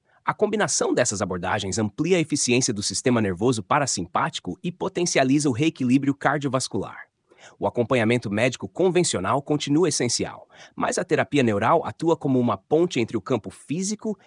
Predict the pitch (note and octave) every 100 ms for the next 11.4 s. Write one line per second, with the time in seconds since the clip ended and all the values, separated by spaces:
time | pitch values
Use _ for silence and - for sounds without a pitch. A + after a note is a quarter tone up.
0 | - F3+ F#3 D#3+ C#3 C#3 B2+ - - -
1 | - - C3 C#3 G#2+ D3+ D3+ C#3 B2+ A#2+
2 | C3 B2 A2+ - A#3+ - B2+ C3 C3 B2
3 | B2 - A#2+ - D3 D#3 C3 A#2 B2 A#2
4 | G2+ F2 D2 - - - - _ _ _
5 | _ _ _ _ _ - F3+ F3+ D3+ G2+
6 | - - _ _ _ _ _ - - -
7 | A3 F3 - B2+ G#2 F#2+ - G2 G2 G#2+
8 | F#2+ F#2+ B2 A2 F#2+ B2 D#3+ - A2 C3
9 | - A2+ - C3+ C#3+ C3 B2 E3+ E3+ B2
10 | G#2+ - - B2 G#2+ - - G#2 G2+ G2
11 | E2 D#2 C2 -